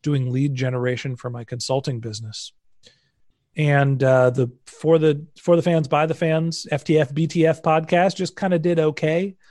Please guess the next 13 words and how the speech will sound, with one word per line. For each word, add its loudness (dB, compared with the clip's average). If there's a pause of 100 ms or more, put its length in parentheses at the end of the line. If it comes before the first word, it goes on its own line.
(200)
growing 0
slowly. -2 (420)
And 2
the 4
Martech 2
podcast -4 (600)
took -4
off. -18 (720)
People 2
just -4
loved 0
the -4
content 0